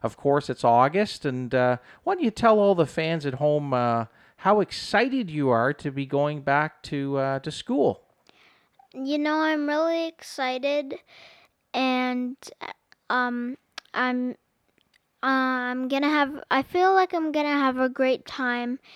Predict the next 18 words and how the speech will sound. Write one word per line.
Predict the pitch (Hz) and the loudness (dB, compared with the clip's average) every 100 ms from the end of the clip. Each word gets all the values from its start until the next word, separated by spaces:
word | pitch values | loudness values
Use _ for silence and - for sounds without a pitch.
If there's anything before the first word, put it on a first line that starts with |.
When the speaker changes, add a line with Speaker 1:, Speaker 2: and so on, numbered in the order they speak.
| - - - | -20 -20 -10
Speaker 2:
even | - 294 277 269 254 | -6 -2 -2 -2 -2
though, | 247 240 247 | -4 -4 -8
uh, | 240 240 240 | -6 -6 -6
you | 247 247 | -6 -8
have | 240 - | -10 -10
to | 254 | -10
still | - 247 247 | -8 -8 -8
social | - 247 247 262 247 | -8 -8 -8 -8 -6
distance. | 262 262 - 269 269 | -6 -8 -10 -8 -8
I | 277 254 | -8 -8
can | 254 | -8
still | 269 - 262 247 | -10 -8 -8 -8
see | - - 269 | -10 -10 -8
my | 254 247 | -6 -8
friends | - 277 294 285 | -6 -6 -4 -4
at | 240 233 | -6 -8
a | |
dis-, | 233 254 - | -8 -10 -10